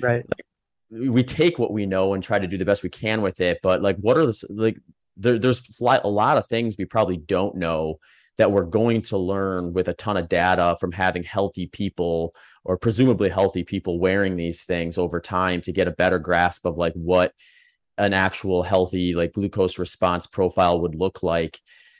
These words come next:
Speaker 2: Uh, is that something that's kinda, like, primary on the list of, like, things that, that you, that every, that the folks at Levels are looking at, at trying to find out or exploring over the years?
Speaker 1: Yeah, I mean, I think there, yeah, there, there are so many things to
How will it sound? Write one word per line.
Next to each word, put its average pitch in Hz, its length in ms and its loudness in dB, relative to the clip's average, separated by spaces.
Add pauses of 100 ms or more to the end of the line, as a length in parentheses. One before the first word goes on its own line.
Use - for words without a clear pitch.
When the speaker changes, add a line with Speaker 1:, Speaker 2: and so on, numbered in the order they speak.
(180)
Speaker 2:
Uh, 90 380 4 (380)
is 123 160 2
that 113 200 6
something 113 300 2
that's 101 180 2
kinda, 98 220 -4
like, 90 200 -2
primary 95 520 0
on 95 120 -2
the 92 80 0
list 90 300 0
of, 85 220 -2
like, 85 220 0 (380)
things 95 240 0
that, 90 260 0 (140)
that 92 180 -2
you, 87 160 -6 (100)
that 90 160 0
every, 87 220 -2
that 90 180 -2
the - 80 -20
folks 95 240 0
at 80 80 0
Levels 90 320 2
are 101 120 0
looking 104 340 -2
at, 104 180 0 (200)
at 98 160 0 (260)
trying 104 180 0
to 104 80 0
find 104 280 0
out 104 240 4
or 90 160 2
exploring 101 500 -4
over 101 160 -2
the 98 100 -4
years? 104 380 -2 (380)
Speaker 1:
Yeah, 156 340 2
I 123 80 0
mean, 147 180 4
I 135 60 4
think 156 260 2
there, 131 380 2 (140)
yeah, 135 400 0 (180)
there, 143 320 0
there 143 260 2
are 131 60 2
so 165 260 0
many 151 220 0
things 131 400 -4
to 110 500 -2